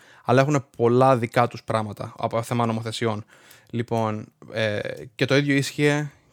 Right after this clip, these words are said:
και με τον κοροναϊό. Ο τρόπος που χειρίστηκε ο κοροναϊός, ε, που χειριστήκαν τον κοροναϊό στις συγκεκριμένες πολιτείες ήταν καθαρά επάνω στην πολιτεία να το χειριστεί όπως πιστεύει εκείνη. Ε,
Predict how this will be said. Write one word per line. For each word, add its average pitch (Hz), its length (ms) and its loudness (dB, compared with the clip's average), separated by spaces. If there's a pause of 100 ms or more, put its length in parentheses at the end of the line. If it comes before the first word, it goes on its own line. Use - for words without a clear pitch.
και 131 120 -2
με 123 60 2
τον 117 100 0
κοροναϊό. 113 680 0
Ο 110 140 -4
τρόπος 135 280 -2
που 127 200 -4
χειρίστηκε 123 400 -2
ο 127 40 -4
κοροναϊός, 117 800 -2
ε, 104 280 -2 (640)
που 139 100 -12
χειριστήκαν 131 380 0
τον 131 80 -2
κοροναϊό 120 320 2
στις 127 100 -2
συγκεκριμένες 123 420 -6
πολιτείες 123 420 -4 (340)
ήταν 143 300 0
καθαρά 127 320 0
επάνω 139 240 0
στην 139 160 -8
πολιτεία 113 480 2
να 110 60 -2
το 110 60 -10
χειριστεί 120 300 -6
όπως 123 240 -2
πιστεύει 120 340 -2
εκείνη. 110 420 -4 (340)
Ε, 110 340 0